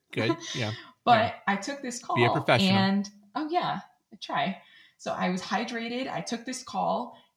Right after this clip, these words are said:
Speaker 2: and she's like, "Yeah, like, I'm interested in learning more." So we got on a call on Monday and she was super stoked about it. So I have a new client as of this week.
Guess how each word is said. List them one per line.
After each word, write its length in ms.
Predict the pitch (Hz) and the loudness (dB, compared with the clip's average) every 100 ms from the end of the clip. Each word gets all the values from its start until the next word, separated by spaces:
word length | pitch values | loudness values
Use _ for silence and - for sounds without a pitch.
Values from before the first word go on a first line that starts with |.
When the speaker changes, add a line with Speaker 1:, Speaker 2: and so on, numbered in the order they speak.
| - | -2
Speaker 2:
and 520 | 185 180 175 175 175 - | 2 4 4 2 0 -2
she's 200 | 214 226 | -6 -4
like, 140 | 233 | -4
"Yeah, 160 | 415 381 | -6 -6
like, 160 | 175 190 | -2 0
I'm 160 | 180 | 0
interested 340 | 190 196 - 190 | -2 -4 -4 -2
in 120 | 185 | 0
learning 260 | 165 165 202 | 0 0 0
more." 280 | 254 285 277 | 0 -2 -4
So 140 | 214 | -6
we 40 | 175 | -6
got 180 | 180 175 | -4 -2
on 100 | 180 | -4
a 60 | |
call 180 | 180 175 | -2 0
on 160 | 165 160 | 0 2
Monday 680 | 185 226 247 240 240 247 - | 2 2 2 0 -2 -6 -6
and 460 | 190 185 185 185 180 | -2 2 4 4 2
she 160 | - 175 | 0 -2
was 140 | 170 | -2
super 160 | 185 208 | -4 -6
stoked 260 | - 392 | -6 -6
about 220 | 294 - | -4 -4
it. 120 | - - | -6 -10
So 380 | - 170 160 170 _ - | -4 0 0 -2 _ -12
I 40 | 196 | -4
have 160 | 185 233 | -2 -2
a 20 | |
new 120 | 262 - | -4 -4
client 320 | 359 190 180 | -4 -4 -6
as 160 | 190 | -8
of 80 | 190 | -8
this 200 | 214 - | -8 -8
week. 260 | 185 202 | -8 -10